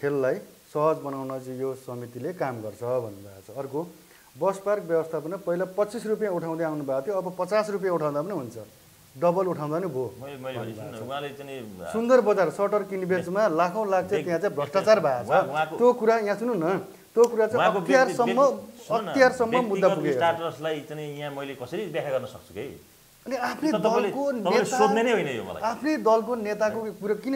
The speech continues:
Speaker 1: यसरी
Speaker 2: मैले
Speaker 1: आयो?
Speaker 2: भने त काङ्ग्रेस ओपन पार्टी हो भन्दैछु त। शेरबहादुर देवाललाई चाहिँ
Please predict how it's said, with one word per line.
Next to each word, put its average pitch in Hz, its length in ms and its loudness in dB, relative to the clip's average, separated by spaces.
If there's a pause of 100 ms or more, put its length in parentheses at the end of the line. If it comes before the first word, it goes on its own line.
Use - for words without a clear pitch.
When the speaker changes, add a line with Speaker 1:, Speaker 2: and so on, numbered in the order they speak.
Speaker 1:
यसरी 156 240 -2
Speaker 2:
मैले 202 160 4
Speaker 1:
आयो? 190 80 4
Speaker 2:
भने 190 160 6
त 175 160 0
काङ्ग्रेस 220 400 -4
ओपन 226 320 -2
पार्टी 196 320 0
हो 180 80 -4
भन्दैछु 135 320 -10
त। 180 40 -8 (640)
शेरबहादुर 208 360 2
देवाललाई 214 320 0
चाहिँ 214 160 -4